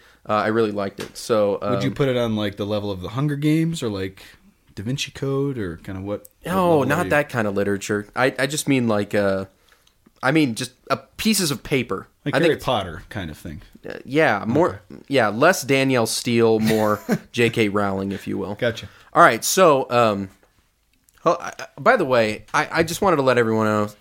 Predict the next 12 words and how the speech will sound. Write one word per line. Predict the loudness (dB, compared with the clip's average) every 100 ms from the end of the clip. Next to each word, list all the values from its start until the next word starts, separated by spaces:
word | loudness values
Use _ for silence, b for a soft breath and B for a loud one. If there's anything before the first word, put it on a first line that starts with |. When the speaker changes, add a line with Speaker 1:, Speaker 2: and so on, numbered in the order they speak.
| -4
Speaker 1:
uh, | -2
out | 0 0
in | 2
listener | 0 0 0
land, | 0 0
sometimes | 0 -2 0 -2 0
I | -2 -2
get | -2 0
dealt | 0 0
the | -2
crap | -2 2 2 0
microphone, | 0 0 -2 0 2 2